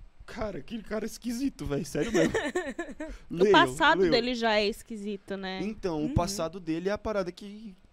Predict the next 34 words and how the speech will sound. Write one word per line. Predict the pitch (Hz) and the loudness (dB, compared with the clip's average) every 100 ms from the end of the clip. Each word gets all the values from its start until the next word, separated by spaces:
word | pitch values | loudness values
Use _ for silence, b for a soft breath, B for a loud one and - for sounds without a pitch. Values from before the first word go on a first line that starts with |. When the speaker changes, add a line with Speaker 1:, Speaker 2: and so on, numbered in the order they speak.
| - | -20
Speaker 1:
que | - 233 - - | -20 -20 -20 -12
Speaker 3:
Que | 262 | -4
deixou | 226 247 294 | 0 0 2
ele | 233 254 | 0 0
quebradão. | - 254 233 247 226 220 240 247 - - - - | 0 2 4 2 2 -2 -2 -8 -12 -14 -14 -6
Speaker 1:
em-, | 220 240 - - - - | -6 -6 -10 -20 -20 -18
é, | 151 - - | -16 -14 -10
isso | 226 277 339 | -6 -6 -6
é | |
a | |
parada | 302 226 220 220 | -4 -2 -2 -4
que | 226 | -6
eu, | 214 196 160 156 151 - - | -4 -4 -8 -18 -20 -20 -8
que | |
eu | 208 214 180 | -6 -6 -6
acho | 156 208 - | -6 -6 -6
mais | 175 185 370 | -6 -6 -8
foda | - - 202 196 | -12 -4 -4 -4
de | 180 196 | -8 -8
Monster, | 190 175 - 160 | -6 -6 -8 -14
assim, | 156 160 | -12 -14
porque, | 139 147 165 | -12 -14 -16
tipo, | - - 170 151 - | -20 -12 -8 -8 -8
a | |
forma | 156 - 175 339 | -10 -8 -8 -8
como, | 381 381 339 - - | -12 -12 -14 -18 -12
como | 190 196 | -8 -8
eles | 185 180 | -10 -12
contam | - 180 220 214 | -12 -12 -10 -10
essa | 190 190 | -10 -12
história | 165 - 156 160 | -14 -8 -6 -6
de, | 151 | -12
tipo, | - - 143 123 - - _ _ - _ _ _ _ - | -16 -8 -8 -8 -14 -20 _ _ -20 _ _ _ _ -10
meu, | 190 165 | -6 -6